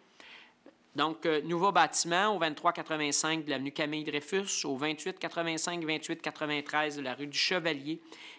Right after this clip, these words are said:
au vingt-neuf zéro cinq, vingt-neuf onze rue du Chevalier. L'enseigne rattachée au bâtiment au neuf rue Robert Bernard. L'agrandissement du bâtiment au cent cinquante boulevard Saint-Joseph.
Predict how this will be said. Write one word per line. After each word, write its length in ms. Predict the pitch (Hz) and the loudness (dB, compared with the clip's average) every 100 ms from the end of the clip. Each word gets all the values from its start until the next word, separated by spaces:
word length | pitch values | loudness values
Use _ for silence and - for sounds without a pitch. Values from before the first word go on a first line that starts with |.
| _ | _
au 100 | 139 | 0
vingt-neuf 360 | 151 160 175 160 | 0 0 -2 -2
zéro 260 | 156 139 | -4 -2
cinq, 400 | 135 175 180 175 - - | 0 0 0 -6 -16 -8
vingt-neuf 520 | 147 151 151 147 143 - | -4 -4 -2 -2 -4 -2
onze 300 | 156 160 143 | 0 0 -2
rue 220 | 143 160 | -2 -2
du 220 | 147 135 | -2 -2
Chevalier. 640 | 135 - 156 147 127 135 175 - - - - | 2 2 2 0 -2 -8 -10 -18 -20 -20 0
L'enseigne 440 | 151 156 208 220 | 2 4 2 2
rattachée 380 | 180 170 160 - | 2 2 0 2
au 40 | |
bâtiment 420 | 170 151 - 156 165 | 4 4 4 0 0
au 140 | 151 | 0
neuf 260 | 151 170 - | 0 -2 -4
rue 240 | - 165 - | -12 -10 0
Robert 380 | 143 147 151 143 | 2 4 4 2
Bernard. 560 | 127 131 131 151 175 - - - - | -2 -2 2 2 0 -12 -20 -12 -2
L'agrandissement 640 | 139 165 196 190 196 196 | 2 2 2 2 4 2
du 140 | 180 156 | 2 4
bâtiment 520 | 156 151 165 160 165 | 4 4 0 -2 -2
au 100 | 147 | -6
cent 220 | 139 180 | -2 0
cinquante 460 | 185 175 165 170 160 | 0 -2 0 0 0
boulevard 300 | 147 131 135 | -4 2 2
Saint-Joseph. 680 | - 135 135 127 160 175 | 2 -2 -4 -2 -2 -2